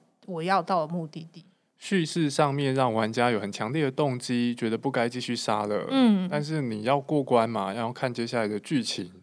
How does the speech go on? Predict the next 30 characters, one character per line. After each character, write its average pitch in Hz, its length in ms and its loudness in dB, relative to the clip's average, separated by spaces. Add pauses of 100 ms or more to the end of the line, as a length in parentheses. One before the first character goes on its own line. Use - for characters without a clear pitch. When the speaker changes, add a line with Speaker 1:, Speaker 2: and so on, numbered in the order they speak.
Speaker 2:
然 120 120 -2
后 - 80 6
Speaker 1:
对。 196 160 4
Speaker 2:
敌 127 60 2
人 127 120 2
会 139 100 2
发 127 200 4
现 120 180 0
你 98 80 -6
会 117 100 0
冲 117 200 -4
过 113 180 2
来 85 140 -6
嘛。 - 260 -8
Speaker 1:
对 269 100 4
啊。 196 360 0 (100)
Speaker 2:
所 143 160 -4
以 - 20 -4
还 117 80 -4
是 127 120 -6
得 113 120 2
杀 107 220 -2
人。 101 180 -4 (280)
Speaker 1:
对 247 160 4
啊。 180 160 0
Speaker 2:
所 147 80 0
以 - 20 -2
感 110 160 -2
觉 104 100 -4
差。 101 400 -4